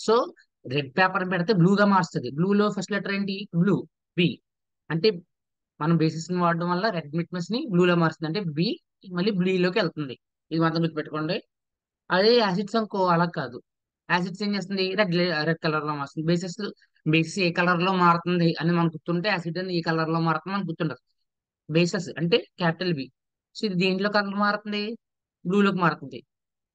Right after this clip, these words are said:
దేని నుంచి? Red, Red litmus to blue, blue litmus. So ఈ రెండు points చాలా important. So acids are sour to taste and turn blue litmus to red litmus. Bases are bitter to taste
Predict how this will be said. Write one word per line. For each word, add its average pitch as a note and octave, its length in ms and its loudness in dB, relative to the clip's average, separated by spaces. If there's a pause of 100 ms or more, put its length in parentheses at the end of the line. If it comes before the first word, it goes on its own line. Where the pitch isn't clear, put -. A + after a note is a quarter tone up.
దేని F#3+ 220 2
నుంచి? A3 200 -2 (280)
Red, E3+ 320 -4 (120)
Red D3+ 180 0
litmus E3 360 0
to D4+ 80 -4 (120)
blue, G#3 320 2 (100)
blue F3+ 200 2
litmus. B2+ 320 -8 (600)
So F#3 120 -2
ఈ F3 80 4
రెండు D#3 240 2
points D#3 420 -2
చాలా C3 160 -6
important. D3 360 -2 (760)
So E3+ 260 -4 (180)
acids D#3+ 280 -2
are E3 120 0
sour D3 200 2
to D3 120 -8
taste F3+ 200 -4
and D#3 180 0
turn D#3 160 2 (480)
blue D3 160 0
litmus D3 280 -6
to - 180 -6
red B2+ 200 -10
litmus. F#3+ 320 -6 (400)
Bases D3 300 0
are D#3+ 120 2
bitter C#3 220 -4
to D#3+ 100 -4 (100)
taste G3+ 200 -4